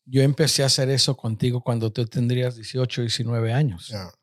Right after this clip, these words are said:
Speaker 1: Lili y Caleb tendrían trece y catorce.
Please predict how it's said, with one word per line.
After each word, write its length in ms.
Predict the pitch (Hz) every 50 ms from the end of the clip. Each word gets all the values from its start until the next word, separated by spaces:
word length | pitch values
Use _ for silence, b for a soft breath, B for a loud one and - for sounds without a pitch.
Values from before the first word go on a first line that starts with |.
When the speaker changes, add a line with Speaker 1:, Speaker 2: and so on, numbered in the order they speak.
| _ _
Speaker 1:
Lili 320 | _ 120 123 123 127 135
y 40 | 127
Caleb 380 | - - 120 110 120 123 127
tendrían 460 | - - 123 120 117 120 123 123 120 117
trece 340 | - 123 120 113 - -
y 20 | 120
catorce. 640 | - - 113 - - - 143 135 - - 110 101